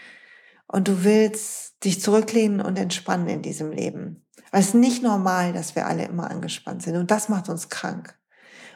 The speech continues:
Weil es unseren Körper anspannt und unsere Energie ist angespannt und unser Geist hat ängstliche Gedanken. Und dann kann unsere Seele nicht sich entfalten. Unsere Seele will aber über die Dinge, die sie uns gibt und über die Dinge, die sich dann manifestieren, das sind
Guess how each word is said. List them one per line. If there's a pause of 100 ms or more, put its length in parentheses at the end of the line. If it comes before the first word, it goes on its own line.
Weil
es (120)
unseren
Körper
anspannt
und
unsere
Energie
ist
angespannt
und
unser
Geist
hat
ängstliche
Gedanken.
Und
dann
kann
unsere
Seele
nicht (140)
sich
entfalten.
Unsere
Seele
will
aber (380)
über
die
Dinge,
die
sie
uns (360)
gibt
und
über
die
Dinge,
die
sich
dann
manifestieren,
das
sind